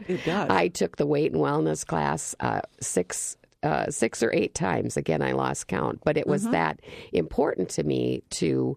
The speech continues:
Speaker 2: uh, you know, to find my imbalances and to understand them.
Speaker 1: Well, I think that's a good point, Wendy, because it's more than just hearing the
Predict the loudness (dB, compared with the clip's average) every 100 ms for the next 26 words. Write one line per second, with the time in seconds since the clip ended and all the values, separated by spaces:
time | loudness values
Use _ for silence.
0 | -8 -20 -20 _ _ -4 -2 -2 -2 -2
1 | 0 0 0 -2 2 2 4 2 2 0
2 | 0 0 0 0 -2 -2 -2 0 0 0
3 | -2 -2 -2 0 -2 -2 -6 -10 _ -20
4 | -4 0 0 0 0 0 0 0 -2 -2
5 | -2 -2 -4 -2 -2 -2 -2 -2 -4 -2
6 | -2 -2 -4 -2 0 0 0 0 0 0
7 | 0 -2 -2 -12 -4 -2 0 0 0 0
8 | 0 -2